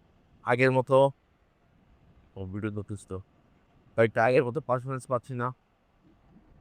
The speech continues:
তো চলেন যাই, যাচ্ছি বিবিআর মোটরস হারিপের গেছে। আমি এই বিবিআর মোটরস হারিপের থেকেই কাজ করে, আর হচ্ছে যে আমাদের বাইক ডক্টর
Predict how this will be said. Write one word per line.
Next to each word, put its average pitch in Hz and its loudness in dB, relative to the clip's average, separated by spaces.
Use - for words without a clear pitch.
তো 156 0
চলেন 151 6
যাই, 135 8
যাচ্ছি 135 4
বিবিআর 131 4
মোটরস 131 -2
হারিপের 123 0
গেছে। 131 -6
আমি 135 4
এই 160 2
বিবিআর 147 6
মোটরস 156 2
হারিপের 139 2
থেকেই 160 -2
কাজ 147 -2
করে, 151 2
আর 131 4
হচ্ছে 131 -2
যে 131 6
আমাদের 117 0
বাইক 120 0
ডক্টর 131 6